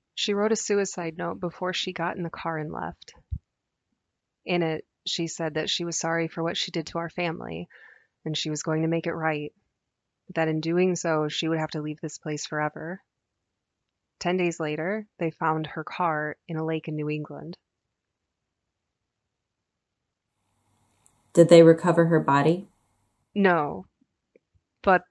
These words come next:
Speaker 1: the front windshield was shattered, and the lake feeds into a river, which feeds into the ocean. So the local police said it was highly unlikely that we would ever find a body. And if that's not enough for you,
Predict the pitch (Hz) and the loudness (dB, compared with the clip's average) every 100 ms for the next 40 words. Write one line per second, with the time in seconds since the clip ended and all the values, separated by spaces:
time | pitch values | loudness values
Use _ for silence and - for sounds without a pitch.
0 | - 180 - 190 185 180 - 175 170 170 | 0 0 2 0 2 0 2 2 2 0
1 | 175 160 156 156 156 160 175 185 - - | 0 0 0 -2 -2 -2 -2 -4 -8 -12
2 | - 170 165 160 151 165 151 151 - 160 | -6 -4 -2 -4 -2 -4 -2 -4 -6 -2
3 | 180 180 175 165 - 175 170 170 170 165 | 0 2 0 -2 -4 -4 -2 -2 -2 -4
4 | 156 151 160 - - 175 - _ _ _ | -4 -2 -2 -6 -8 -10 -14 _ _ _
5 | _ _ - - 185 180 185 185 175 180 | _ _ -10 -2 0 4 2 2 -2 -2
6 | 170 175 - - - - 180 165 156 185 | -4 -4 -8 -16 -18 -6 -2 -2 -4 -12
7 | - - 170 165 160 - 208 202 190 180 | -14 -8 -6 -6 -4 0 2 4 2 2
8 | 170 175 - 156 165 160 - 160 160 165 | 0 -2 -4 -6 -4 -6 -4 -2 0 -2
9 | 160 165 156 151 147 151 175 190 _ _ | -2 -4 -4 -4 -4 -4 -8 -12 _ _
10 | _ _ _ _ _ _ _ _ _ _ | _ _ _ _ _ _ _ _ _ _
11 | _ _ _ _ - 175 - 220 - 180 | _ _ _ _ -2 0 6 6 6 0
12 | 165 160 160 - 160 156 156 | 0 0 -2 -4 -2 0 0